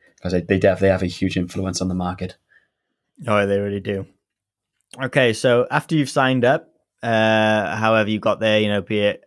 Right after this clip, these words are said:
Speaker 2: our link or you found the way yourself, uh, you'll need to do some, uh, verification steps, really. Um, and they're pretty simple. Sometimes, uh, I'm not sure if it's still the case,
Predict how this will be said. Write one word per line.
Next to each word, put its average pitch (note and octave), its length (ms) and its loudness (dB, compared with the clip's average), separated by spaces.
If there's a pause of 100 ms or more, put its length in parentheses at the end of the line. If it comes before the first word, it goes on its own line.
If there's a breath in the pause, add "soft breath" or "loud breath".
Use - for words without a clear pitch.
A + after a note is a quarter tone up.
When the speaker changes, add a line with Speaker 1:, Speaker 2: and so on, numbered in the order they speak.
(140)
Speaker 2:
our G#2+ 240 0
link G#2+ 420 -4 (160)
or G#2 240 -2
you G2 60 -8
found G#2 200 -4
the G2+ 60 -2
way G2 200 0
yourself, G#2+ 640 -2 (720)
uh, G#2 360 4
you'll A2+ 160 2
need B2 140 0
to A#2 100 0
do G#2+ 320 4
some, G2+ 580 0
uh, G2 760 2
verification G2+ 720 -2
steps, - 640 -4 (140)
really. G2+ 400 -4 (520 soft breath)
Um, G#2 500 2 (540)
and A2+ 120 -2
they're G2 240 2 (600)
pretty G#2+ 200 -2
simple. - 300 -6
Sometimes, D3 840 0 (540)
uh, A2 280 4
I'm A#2 120 0
not B2+ 140 2
sure C#3+ 140 0
if A2 60 -4
it's A#2 100 -10
still C#3 260 0
the C3+ 80 2
case, D3 360 0